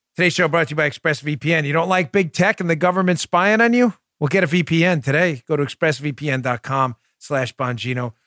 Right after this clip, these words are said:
Welcome to the Dan Bongino Show. I've got the immigration crisis in the beginning, including some video, again, not only by Project Veritas, but by the current D H S secretary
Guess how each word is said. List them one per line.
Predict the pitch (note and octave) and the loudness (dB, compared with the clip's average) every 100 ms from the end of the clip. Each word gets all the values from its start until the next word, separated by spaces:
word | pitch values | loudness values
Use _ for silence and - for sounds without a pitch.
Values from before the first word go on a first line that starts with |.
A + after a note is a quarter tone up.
| _ - | _ 0
Welcome | G3+ - F3 | 0 0 -2
to | D3+ | -2
the | B2+ | 0
Dan | C#3+ C3 | -2 0
Bongino | B2+ B2 A#2+ B2+ | -2 -2 -4 -6
Show. | B2+ C#3 | -4 -2
I've | C3+ B2 | 0 0
got | F3+ G3 | -2 -2
the | G#3 | 0
immigration | F#3+ F3 F3 E3+ D#3+ | 0 0 0 -2 -4
crisis | D#3+ D#3+ C#3+ D3 | -2 -2 -4 -8
in | D#3 | -4
the | |
beginning, | D3 C#3+ D3+ | -2 0 -2
including | C#3+ D#3+ E3+ D#3+ | -2 -2 -2 -2
some | D#3 B2+ | -6 -4
video, | D#3+ D#3 D3 | -2 0 0
again, | C#3 D3 | 0 -2
not | C3 C#3+ | 0 -2
only | D#3+ | 0
by | D3+ C3+ | -2 -2
Project | D3+ D3+ C3+ | -2 -4 -4
Veritas, | B2 D3+ D3 C3 A2+ _ _ _ _ | -2 0 0 -2 -6 _ _ _ _
but | E3+ B2+ | -2 2
by | D3+ C#3+ C#3 _ _ | 0 0 -4 _ _
the | E3 D3+ | -4 -2
current | E3 G3+ G3 - | 0 0 0 -2
D | F#3 | 2
H | F#3 E3+ | 2 2
S | F3 D#3+ | 0 0
secretary | - D3+ D3+ - D3 C3+ | -2 -2 -2 -2 -2 0